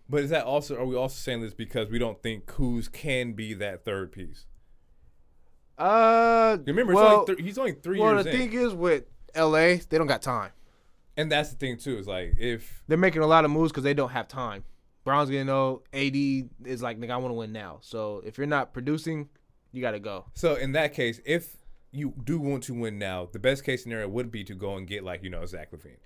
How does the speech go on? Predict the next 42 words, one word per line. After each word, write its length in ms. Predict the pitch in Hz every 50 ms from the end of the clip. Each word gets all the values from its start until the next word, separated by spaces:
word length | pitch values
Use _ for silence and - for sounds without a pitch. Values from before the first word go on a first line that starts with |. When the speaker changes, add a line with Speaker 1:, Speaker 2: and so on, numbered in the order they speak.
| _ _ -
Speaker 2:
Zach 180 | - 123 123 151
Speaker 1:
It 100 | 160 156
just 140 | 131 135
depends 340 | 135 139 135 - 170 165 139
on, 60 | 139 127
Speaker 2:
LaVine 120 | 117 104
Speaker 1:
like, 80 | 92 92
what 220 | 98 127 127 - -
they're 280 | 127 113 110 101 87 - - - _ - -
Speaker 2:
willing 220 | 127 143 143 131
to 100 | 127 127 127
give 180 | 135 139 135
up 240 | 190 226 - - - - - - - - -
or 80 | 160
what 280 | 160 160 180 165 - - - - 113
Bu-, 260 | - 143 160 185 185 117 110 104 -
Bulls 340 | 156 170 226 240 208 170 190
even 240 | 185 190 196 202
want. 200 | 240 294 240 - - - - - - -
Chicago 360 | - - 123 - - 233 262 233
Speaker 1:
What 60 | 202
Speaker 2:
might 140 | 208 208 208
not 140 | 214 220 220
even 160 | 208 190 185
want 220 | 226 262 240 - - - - - - - - - - 123 107
Speaker 1:
That, 220 | 131 165 208 214 165
but, 340 | 156 127 120 117 117 120 127
like, 340 | 131 139 120 110 98 - - - - - -
if 160 | - 156 175 170
you 60 | 170
want 180 | 185 170 143 120
Zach, 200 | 139 131 120 -
like 80 | 123 117
you 60 | 113
said, 160 | - - 120
you 60 | 113
have 100 | 120 120
to 80 | - 95
pair 220 | - - 139 127 110
it 80 | 95
with 180 | 98 101 92 85
Danny. 300 | 95 85 78 65 _